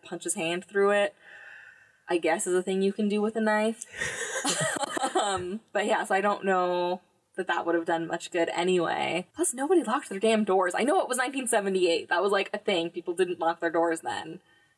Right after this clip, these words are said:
But, like, not even on Halloween? Especially when they're constantly like, "All these kids."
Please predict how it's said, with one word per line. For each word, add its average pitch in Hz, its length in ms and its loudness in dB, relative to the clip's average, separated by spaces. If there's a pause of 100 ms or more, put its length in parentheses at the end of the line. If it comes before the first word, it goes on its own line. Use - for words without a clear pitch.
(260)
But, 180 140 -2
like, 165 400 -2 (160)
not 233 100 -8
even 311 180 0
on 226 140 0
Halloween? 220 840 2
Especially 226 260 0
when 233 120 4
they're 208 120 2
constantly 214 480 2
like, 170 240 0
"All 220 240 4
these 240 260 -4
kids." 233 680 -2